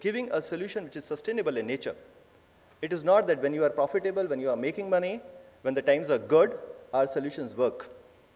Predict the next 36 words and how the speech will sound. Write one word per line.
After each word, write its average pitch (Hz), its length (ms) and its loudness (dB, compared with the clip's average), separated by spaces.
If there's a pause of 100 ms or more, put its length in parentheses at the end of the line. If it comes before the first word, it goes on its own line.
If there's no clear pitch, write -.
(540)
Even 220 200 2
when 180 120 4
you 156 80 -4
scale 208 260 2
up 196 140 0
to 175 80 -4
hundred 180 360 0
restaurants 180 440 -4
or - 20 -6
five 175 220 0
hundred 143 260 -4
restaurants, 165 380 -4
our 131 100 2
solution 165 480 -8
should 131 180 -4
still - 300 -6
be 180 120 -4
working. 135 340 -2 (680)
So 151 120 -6
we 151 80 -2
are 156 60 4
talking 185 320 2
about 156 240 2
giving 185 260 -4
sustainable 151 480 -4
solution. 156 500 -2
And 170 140 2
in 190 80 -4
the 160 100 0
diversity 233 440 -2
scheme 202 280 -8
of 170 120 -2
things, 123 400 -8 (800)
sustainable 233 500 0
solution 170 500 0
means 135 500 -4